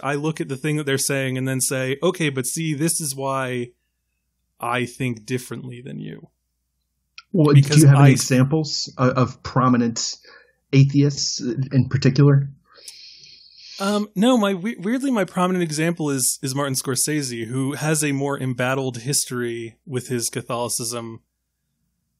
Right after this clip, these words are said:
Speaker 1: But I, I love, I love the fact that he makes consistent, he consistently makes movies that are either overtly Christian or have Christian themes.
Speaker 2: Sure.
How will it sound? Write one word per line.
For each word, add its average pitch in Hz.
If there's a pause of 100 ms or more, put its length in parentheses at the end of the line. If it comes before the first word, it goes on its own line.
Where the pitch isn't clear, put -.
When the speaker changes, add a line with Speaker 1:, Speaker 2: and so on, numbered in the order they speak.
(200)
Speaker 1:
But 175
I, 190
I 190
love, 202
I 175
love 196
the 180
fact 147
that 139
he 170 (500)
makes 160
consistent, - (260)
he 180
consistently 302
makes 214
movies 175
that 147
are 143
either 147
overtly 147
Christian 147
or 131
have 127
Christian 139
themes. 139 (580)
Speaker 2:
Sure. -